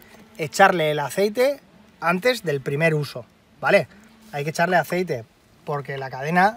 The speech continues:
necesita aceite, antes de empezar a cortar.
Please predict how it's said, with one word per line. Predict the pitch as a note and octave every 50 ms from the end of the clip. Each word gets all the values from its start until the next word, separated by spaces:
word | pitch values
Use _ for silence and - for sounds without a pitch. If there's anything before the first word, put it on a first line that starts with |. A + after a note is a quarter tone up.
| - -
necesita | D#3 C#3+ C3+ C#3 B2+ C3 C#3 C3+ B2
aceite, | - - - A2+ G#2+ - G#2 G#2 _ _ _ - - - - _ _ _ - - D#3+
antes | D3+ D3 D#3
de | D3+
empezar | D3 C#3 C#3 C3 C#3 C#3
a | C3+
cortar. | - B2 A2+ G#2+ G#2+